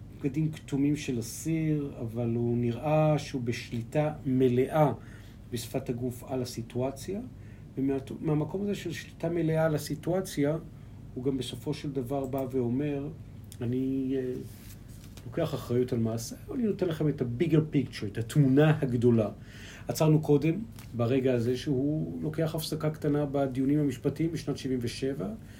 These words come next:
והולך, אה, אה, לבקר באופן טבעי בספרייה המשפטית של בית המשפט כדי לבצע מחקר משפטי בעניינו באישור השופט. ואז יש חלון קטן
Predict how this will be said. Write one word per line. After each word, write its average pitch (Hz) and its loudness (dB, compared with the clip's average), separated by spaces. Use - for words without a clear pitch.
והולך, 123 4
אה, 139 0
אה, 135 -6
לבקר 180 2
באופן 131 2
טבעי 165 0
בספרייה 143 2
המשפטית 160 0
של 139 -4
בית 147 2
המשפט 160 -2
כדי 143 0
לבצע 123 0
מחקר - 2
משפטי 156 -2
בעניינו 139 4
באישור 113 -4
השופט. - -12
ואז 95 -2
יש 135 -6
חלון 135 0
קטן 131 -8